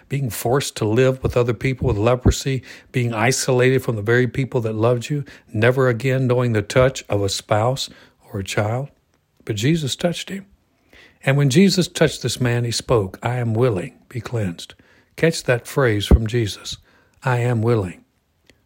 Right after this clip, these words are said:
Not "we'll see," or "maybe so," not having to pray about it to determine if cleansing the leper was the will of God.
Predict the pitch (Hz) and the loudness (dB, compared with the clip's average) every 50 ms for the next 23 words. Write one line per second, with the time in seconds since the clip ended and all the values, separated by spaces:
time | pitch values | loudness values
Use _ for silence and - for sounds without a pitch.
0 | - - 123 127 123 120 131 151 156 - - 135 113 95 101 127 131 - - - | -4 -2 -2 0 2 2 2 4 4 2 4 2 2 2 2 -2 -4 -4 -10 -20
1 | - _ _ - - 110 104 101 104 107 110 156 - - - - 101 90 90 104 | -20 _ _ -4 -2 0 0 2 0 0 0 0 -2 0 0 0 0 0 -2 -4
2 | 117 - _ _ _ _ - _ _ _ - - 127 120 120 135 131 139 147 147 | -6 -8 _ _ _ _ -20 _ _ _ -2 0 0 2 4 2 2 2 2 4
3 | - - 151 143 135 127 113 117 117 117 120 139 139 - - - _ _ _ - | 4 4 4 4 0 0 2 2 2 2 2 0 -4 -8 -10 -18 _ _ _ -14
4 | - 127 123 127 117 - 143 139 135 135 135 131 127 131 - - 139 135 139 143 | -8 -6 -4 -4 0 2 4 4 4 4 2 0 0 -2 0 0 2 2 2 2
5 | - - 143 139 135 135 131 131 131 - - 135 127 139 131 - - 131 117 123 | 0 0 0 2 2 4 4 4 2 2 2 0 2 0 -2 0 0 0 2 2
6 | 131 135 151 147 - - 104 92 85 87 104 - | 2 2 2 0 0 -2 -4 -2 -2 -6 -8 -10